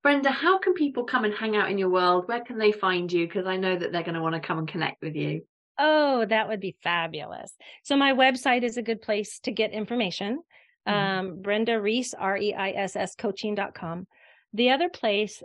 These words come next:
Speaker 2: uh, that I hang out is Instagram, which is at Brenda Reese Coaching, and then also Facebook, Brenda Reese dash Coach.
Speaker 1: Perfect.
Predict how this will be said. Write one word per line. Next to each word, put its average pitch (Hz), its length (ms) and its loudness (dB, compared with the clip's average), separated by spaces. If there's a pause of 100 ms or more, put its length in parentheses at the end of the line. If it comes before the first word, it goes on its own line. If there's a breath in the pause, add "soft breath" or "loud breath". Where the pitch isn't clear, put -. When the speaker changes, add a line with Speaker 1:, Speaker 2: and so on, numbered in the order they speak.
Speaker 2:
uh, 202 160 -4
that 202 140 -4
I 202 80 0
hang 214 280 -2
out 196 240 -2
is 185 220 -2
Instagram, 196 840 -6
which 180 180 -10
is 175 140 -6
at 196 320 0
Brenda 190 280 -4
Reese 185 220 -6
Coaching, 180 560 -8 (420 soft breath)
and 214 220 0
then 226 240 4
also 208 220 -2
Facebook, - 500 -6 (160)
Brenda 208 300 -2
Reese 202 260 -4
dash 170 340 -6
Coach. - 520 -12 (1000)
Speaker 1:
Perfect. - 560 -2